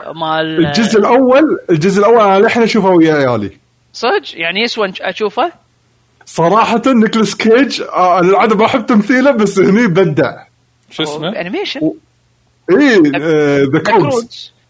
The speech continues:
Speaker 3: أي واحد،
Speaker 1: مال
Speaker 3: أي
Speaker 1: كيفمان.
Speaker 3: واحد. آه، الكيفن ما شفته، إي، لا، ما
Speaker 2: إيه.
Speaker 3: شفته.
Speaker 2: آه، ذا كروجز. آه،
Speaker 1: ذا كرودز.
Speaker 2: و-
Speaker 1: ونزل الجزء الثاني، لو أنا ماني غلطان.
Speaker 2: إي، بس صدق ما شفته، الثاني ما شفته للحين، بس الأول أنا للحين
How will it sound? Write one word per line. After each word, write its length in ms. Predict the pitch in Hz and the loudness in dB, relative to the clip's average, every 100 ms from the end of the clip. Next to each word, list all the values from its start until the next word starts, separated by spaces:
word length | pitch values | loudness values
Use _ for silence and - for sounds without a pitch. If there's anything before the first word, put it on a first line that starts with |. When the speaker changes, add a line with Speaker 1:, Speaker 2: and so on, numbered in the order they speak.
| - | -14
Speaker 3:
أي 120 | 147 | -8
واحد، 160 | 185 165 | -6 -4
Speaker 1:
مال 180 | 185 - | -4 -2
Speaker 3:
أي 60 | |
Speaker 1:
كيفمان. 380 | 185 233 180 131 _ _ _ | -4 -6 -8 -16 _ _ _
Speaker 3:
واحد. 120 | 147 127 _ 123 | -20 -20 _ -12
آه، 200 | 131 143 | -10 -10
الكيفن 460 | 123 165 190 170 | -8 -4 -4 -4
ما 140 | 127 143 | -4 -6
شفته، 340 | - - 113 | -8 -14 -14
إي، 120 | 117 | -12
لا، 140 | 120 110 | -12 -12
ما 140 | 113 | -2
Speaker 2:
إيه. 140 | 156 | 2
Speaker 3:
شفته. 280 | 160 175 - - - _ _ _ _ _ _ _ _ _ 135 | 2 0 -4 -20 -20 _ _ _ _ _ _ _ _ _ -6
Speaker 2:
آه، 260 | 135 117 104 - _ _ _ 123 | -4 -4 -6 -14 _ _ _ -8
ذا 100 | 135 | -6
كروجز. 640 | - 170 127 107 92 - _ - _ _ - | -2 0 0 -2 -10 -16 _ -20 _ _ -12
آه، 680 | 127 117 117 117 113 110 | -6 -4 -2 -2 -2 -2
Speaker 1:
ذا 80 | 110 | -2
كرودز. 520 | 107 240 214 - 131 | -4 -6 -10 -8 -8
Speaker 2:
و- 180 | 127 156 | -4 -2
Speaker 1:
ونزل 260 | 202 311 294 | -2 -2 -4
الجزء 280 | 254 247 226 | -6 -6 -6
الثاني، 340 | - 185 143 | -4 -6 -6
لو 120 | 147 | -10
أنا 80 | 151 | -10
ماني 140 | 151 | -12
غلطان. 300 | 143 147 127 117 _ _ - _ 185 | -14 -12 -14 -20 _ _ -20 _ 0
Speaker 2:
إي، 200 | 175 185 | 2 2
بس 180 | 202 | 0
صدق 300 | 202 254 247 | 0 0 0
ما 160 | 220 254 | 0 0
شفته، 360 | 220 175 233 240 | 0 0 2 0
الثاني 280 | - 277 | 2 2
ما 120 | 247 180 | 2 0
شفته 240 | 147 147 | -2 -2
للحين، 300 | 123 104 92 | -2 -4 -6
بس 220 | 131 131 | -6 -2
الأول 540 | 160 180 220 233 240 208 | -2 0 0 4 2 2
أنا 200 | 180 180 | 2 2
للحين 520 | 196 214 226 196 175 | 0 0 -2 -2 -6